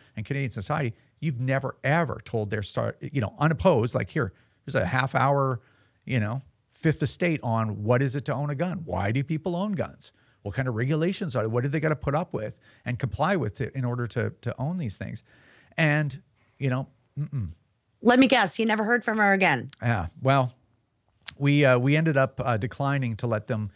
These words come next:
Speaker 1: come to our A G M. Um, but, uh, but they did, they, they did a little bit on the gun owner side, but of course they had to, had to have everything weighted on the other side, right? But anyway,
Speaker 2: Right.
Speaker 1: I guess I, I've gone on and on just to say that they never tell our stories. They never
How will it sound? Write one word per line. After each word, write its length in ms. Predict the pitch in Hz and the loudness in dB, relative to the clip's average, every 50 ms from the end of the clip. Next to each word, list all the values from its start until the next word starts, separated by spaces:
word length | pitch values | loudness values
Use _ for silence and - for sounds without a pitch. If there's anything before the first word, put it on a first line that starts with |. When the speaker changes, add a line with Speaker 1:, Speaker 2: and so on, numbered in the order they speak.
| _ _ _ _ | _ _ _ _
Speaker 1:
come 160 | - 123 113 107 | -4 -4 -2 0
to 80 | 123 | 0
our 100 | 101 95 | 0 0
A 160 | 110 104 104 | 0 0 0
G 180 | 95 - 98 80 | -2 -4 -6 -8
M. 200 | 78 90 - - - _ _ _ - - - - _ _ _ - - | -8 -10 -12 -14 -16 _ _ _ -20 -20 -20 -20 _ _ _ -6 -4
Um, 440 | 123 107 107 107 104 98 95 120 - _ | -2 0 0 0 -2 -4 -6 -8 -8 _
but, 360 | - 120 107 107 - - - | 0 0 0 0 -2 -2 0
uh, 300 | 123 110 101 101 101 110 - _ | 0 2 2 2 0 -4 -4 _
but 140 | 131 117 | -4 -2
they 120 | 123 135 131 | -2 -2 2
did, 280 | 143 139 131 120 110 - _ _ _ _ _ _ _ | 2 2 2 0 -2 -8 _ _ _ _ _ _ _
they, 260 | 143 147 139 127 175 - _ | 0 0 2 0 -2 -8 _
they 200 | - 156 147 143 | -6 -2 -2 0
did 160 | 123 156 156 | 2 2 2
a 40 | 143 | 2
little 280 | 139 127 135 143 143 127 | 2 2 2 2 2 2
bit 320 | 104 123 113 113 - _ _ _ | 2 0 0 0 -2 _ _ _
on 200 | 131 120 117 110 | -4 -2 -2 -2
the 60 | 113 | 0
gun 160 | 101 127 123 120 | 0 0 0 0
owner 140 | 120 113 | -2 -4
side, 240 | 104 - 120 110 107 | -2 0 0 2 2
but 80 | 107 110 | 0 -2
of 80 | 104 | -4
course 220 | - - 131 117 - | -4 -2 -2 -2 0
they 100 | - 117 | 0 0
had 220 | 107 117 113 92 | 2 2 0 -2
to, 120 | - 110 107 - - | -6 -10 -10 -6 -2
had 180 | 117 113 110 95 | -2 -2 -2 -2
to 80 | 98 | -6
have 300 | 87 95 113 117 117 98 | -4 0 2 2 2 2
everything 320 | 123 120 131 120 113 104 101 | 0 0 0 -2 -2 -2 -2
weighted 320 | 107 113 120 104 104 101 | 0 0 0 0 -2 -4
on 120 | 104 101 | -4 -4
the 120 | 95 95 92 | -6 -6 -6
other 120 | 87 92 | -6 -8
side, 360 | 90 - - 120 117 101 - | -6 -4 -2 -2 0 -2 -4
right? 240 | - 101 98 135 - - _ _ _ _ _ - - | -4 -6 -6 -6 -8 -12 _ _ _ _ _ -2 2
But 100 | 143 143 | 2 4
anyway, 260 | 165 165 139 113 98 | 4 4 2 0 0
Speaker 2:
Right. 180 | - 90 - - _ - | 0 -2 -4 -6 _ -2
Speaker 1:
I 60 | 143 135 | -2 0
guess 260 | 117 151 156 151 - | 2 0 0 0 0
I, 80 | 123 110 - _ - | -2 -2 -4 _ -8
I've 120 | 120 110 | -6 -4
gone 180 | 101 135 147 165 | -2 0 0 0
on 160 | 175 170 156 | 0 0 0
and 100 | 143 131 | 0 0
on 140 | 123 117 113 | 0 0 -2
just 220 | 104 113 107 - | -2 -6 -6 -6
to 60 | - 107 | -8 -6
say 340 | - - 104 98 95 98 - _ _ _ _ _ _ | -4 -4 -4 -4 -4 -6 -10 _ _ _ _ _ _
that 140 | - 120 107 | -8 -6 -4
they 100 | - 117 | -2 -2
never 380 | 104 107 110 113 123 139 139 - | -2 0 0 0 0 -2 -4 -4
tell 200 | - 127 117 120 | -2 -2 -2 -2
our 80 | 120 | -2
stories. 520 | 110 - - 110 98 95 95 95 - - - _ _ _ _ _ _ | -4 -4 -4 -4 -4 -4 -4 -6 -8 -10 -16 _ _ _ _ _ _
They 100 | - - | -18 -14
never 580 | - 82 87 107 123 135 131 143 131 131 127 | -12 -8 -2 0 0 0 0 0 0 0 -2